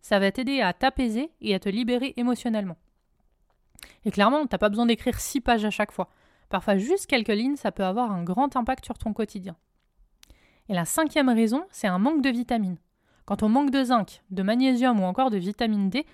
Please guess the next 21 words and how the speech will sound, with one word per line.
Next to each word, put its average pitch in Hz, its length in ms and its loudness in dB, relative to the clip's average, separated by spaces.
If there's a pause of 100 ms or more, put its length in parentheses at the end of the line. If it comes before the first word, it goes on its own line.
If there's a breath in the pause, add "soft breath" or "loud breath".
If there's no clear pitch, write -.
(160 soft breath)
ça 202 140 -2
peut 214 120 2
avoir 247 240 4
un 202 140 0
impact 226 280 0
sur 254 120 -6
ton 226 180 -2
énergie. 202 420 -2 (580 soft breath)
Et 208 60 -2
le 208 100 4
problème, 247 480 0 (100)
c'est - 140 -4
qu'on 247 120 0
ne 233 40 2
peut 240 120 0
pas 339 120 4
le 311 60 2
savoir 247 520 2
juste 247 300 -6
comme 214 200 -4
ça. - 160 -8